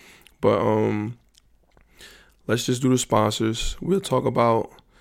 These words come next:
what happened. We'll talk about LeBron. There's a lot going on about LeBron, the best ever, and all this shit, and the teams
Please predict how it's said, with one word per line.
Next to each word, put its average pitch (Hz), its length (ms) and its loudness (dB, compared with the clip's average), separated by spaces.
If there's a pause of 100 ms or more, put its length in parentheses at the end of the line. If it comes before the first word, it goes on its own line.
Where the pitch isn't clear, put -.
(380)
what 117 180 0
happened. 123 560 0 (640)
We'll 113 140 2
talk 135 220 4
about 117 280 4
LeBron. 107 460 2
There's 120 160 -2
a 147 60 2
lot 120 300 6
going 123 300 6
on 120 180 6
about 107 220 4
LeBron, 107 580 4
the 107 60 0
best 107 400 2
ever, 110 760 2
and 107 360 0
all 117 200 4
this 117 400 0 (380)
shit, 113 440 4
and 107 120 -2
the 107 40 -2
teams 127 920 0